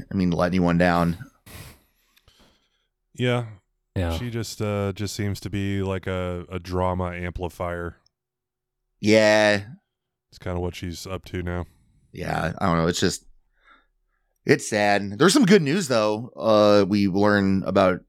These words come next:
Speaker 1: J W later on, this, like, at the very end of the episode. That's kinda
Speaker 2: Oh, I
Speaker 1: fun.
Speaker 2: thought, I thought you were talking about the good news that Vinny got.
Speaker 1: <laughs> No. I, uh, I ki-, I actually kinda forgot about that until you just brought it up.
Speaker 2: <laughs>
Speaker 1: Uh,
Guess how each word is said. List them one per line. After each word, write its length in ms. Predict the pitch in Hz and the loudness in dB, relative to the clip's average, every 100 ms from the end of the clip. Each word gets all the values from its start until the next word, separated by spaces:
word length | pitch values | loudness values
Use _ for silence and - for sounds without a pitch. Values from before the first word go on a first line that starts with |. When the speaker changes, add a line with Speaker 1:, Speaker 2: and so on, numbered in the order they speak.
| - | -8
Speaker 1:
J 120 | 107 104 | 0 4
W 180 | 95 | 6
later 340 | 90 95 92 90 | 6 4 4 4
on, 180 | 92 85 | 2 0
this, 160 | 80 - | -4 -4
like, 140 | 98 | -2
at 80 | 82 | -2
the 60 | 82 | 0
very 300 | 98 92 82 | 2 2 0
end 120 | 101 | 0
of 60 | 82 | 0
the 80 | 80 | -2
episode. 480 | 76 85 85 82 90 - | -2 -2 -2 -2 -4 -10
That's 160 | 82 | -4
kinda 160 | 101 95 | 0 2
Speaker 2:
Oh, 40 | |
I 60 | 98 | 4
Speaker 1:
fun. 140 | 87 87 | 4 2
Speaker 2:
thought, 80 | 90 _ | 0 _
I 80 | 90 | -6
thought 180 | 92 107 | -2 0
you 60 | 92 | -2
were 60 | |
talking 240 | 90 98 90 | -2 -2 -2
about 140 | 92 | -4
the 40 | 87 | -4
good 180 | 92 90 | -4 -2
news 220 | 92 87 | -2 -4
that 120 | 82 | -6
Vinny 240 | 85 95 82 | -6 -6 -6
got. 280 | 82 82 - _ _ _ _ _ _ - | -8 -10 -14 _ _ _ _ _ _ -2
Speaker 1:
<laughs> 120 | - - - - - - - 190 - | 0 0 -4 -6 -8 -2 -2 -2 -6
No. 360 | 170 170 185 - _ _ _ - - _ _ _ _ - - - _ _ _ _ _ - | -4 -2 -4 -6 _ _ _ -20 -20 _ _ _ _ -20 -20 -20 _ _ _ _ _ 2
I, 160 | 151 | 4
uh, 360 | 151 135 123 117 | 6 6 4 2
I 60 | 127 | 0
ki-, 120 | - | 0
I 160 | 147 139 135 | 0 0 -2
actually 220 | 135 110 | -4 -8
kinda 160 | 123 117 | -6 -6
forgot 280 | - 107 98 | -6 -6 -4
about 240 | 90 98 | -2 2
that 100 | 95 | 2
until 180 | 90 120 | 2 4
you 60 | 110 | 2
just 200 | 110 117 | 0 2
brought 180 | 147 120 | 0 0
it 80 | 113 | -2
up. 140 | 110 - | -2 -4
Speaker 2:
<laughs> 60 | - - - _ - 143 - | -8 -20 -20 _ -6 -6 0
Speaker 1:
Uh, 440 | 123 120 113 107 | 4 6 6 4